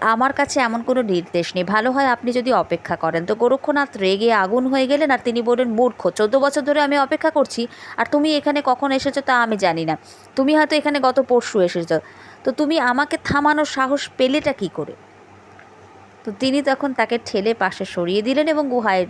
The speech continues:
তাকে ধাক্কা দিয়ে ঠেলে সরিয়ে দিয়ে প্রবেশ করলেন গোরক্ষনাথজি। তো গিয়ে দেখলেন যে মৎস্যেন্দ্রনাথজি সেখানে নেই। তো গোরক্ষনাথ বাইরে বেরিয়ে এসে শিষ্যটিকে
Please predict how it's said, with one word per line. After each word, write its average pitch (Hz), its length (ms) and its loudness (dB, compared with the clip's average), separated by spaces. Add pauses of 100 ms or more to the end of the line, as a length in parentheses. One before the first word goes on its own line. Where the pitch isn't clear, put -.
তাকে 180 220 -4
ধাক্কা 180 320 -4
দিয়ে 240 200 -6 (140)
ঠেলে 175 240 -4
সরিয়ে 175 280 -6
দিয়ে 233 140 -2
প্রবেশ 156 380 -4
করলেন 151 280 -8 (160)
গোরক্ষনাথজি। 180 600 -2 (1200)
তো 214 60 -4
গিয়ে 226 200 -2
দেখলেন 247 280 0
যে 247 120 -2
মৎস্যেন্দ্রনাথজি 208 920 -2
সেখানে 196 300 -2
নেই। 190 240 0 (840)
তো 254 80 2
গোরক্ষনাথ 311 480 4
বাইরে 269 360 2
বেরিয়ে 269 300 2
এসে 285 160 0
শিষ্যটিকে 262 680 -2